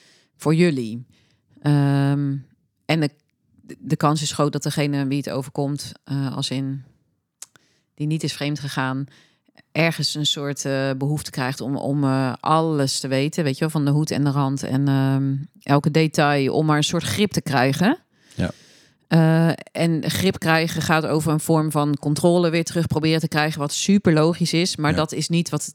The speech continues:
Speaker 1: dat is een soort schijn. Eh, controle is sowieso een illusie, dus dat gaat ook een schijn veiligheid geven, zeg maar. Dus dat is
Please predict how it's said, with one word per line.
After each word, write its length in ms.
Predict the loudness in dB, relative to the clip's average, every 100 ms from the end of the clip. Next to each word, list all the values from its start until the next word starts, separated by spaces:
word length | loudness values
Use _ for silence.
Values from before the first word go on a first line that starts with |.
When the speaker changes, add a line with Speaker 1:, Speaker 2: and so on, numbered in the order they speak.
| _ -4
Speaker 1:
dat 220 | -4 -2
is 260 | -4 -2
een 60 | -4
soort 220 | -4 -2
schijn. 420 | -2 0 0 0
Eh, 140 | -2 -2
controle 460 | 0 2 2 2
is 100 | 2
sowieso 460 | 0 2 4 4 2 -2
een 160 | -2
illusie, 600 | 0 -2 0 0 -2 -2
dus 120 | -4 -4
dat 140 | -4
gaat 220 | -2 0
ook 120 | 0
een 60 | 0
schijn 280 | 0 -2 0
veiligheid 520 | 2 2 0 -4 -4
geven, 360 | -2 -2 -2 -2
zeg 160 | -2
maar. 320 | -2 -2 -4 -8 -16 -20 -20 -18
Dus 140 | -6 -2
dat 160 | 0
is 260 | 0 -2